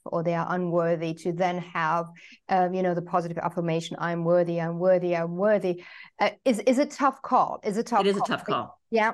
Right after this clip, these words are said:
Speaker 1: because I think you do have internal dissonance and the vibration is just not, you are just not there of what you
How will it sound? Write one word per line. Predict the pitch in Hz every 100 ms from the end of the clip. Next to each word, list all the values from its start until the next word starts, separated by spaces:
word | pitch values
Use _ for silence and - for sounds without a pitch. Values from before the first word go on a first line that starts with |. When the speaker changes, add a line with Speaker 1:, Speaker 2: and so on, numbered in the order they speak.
| 220
Speaker 1:
because | 208 226 202
I | 214
think | 208 226
you | 220
do | 175 220
have | 220 220 208 220
internal | 208 214 202
dissonance | 185 190 208 190 185 185
and | - 190
the | 190
vibration | 185 180 185 175 185
is | 175
just | - 170
not, | 180 190
you | 202 220
are |
just | 202 208 -
not | 208 190 165
there | 190 196 -
of | 196 180
what | 190 208 -
you | 185 196 190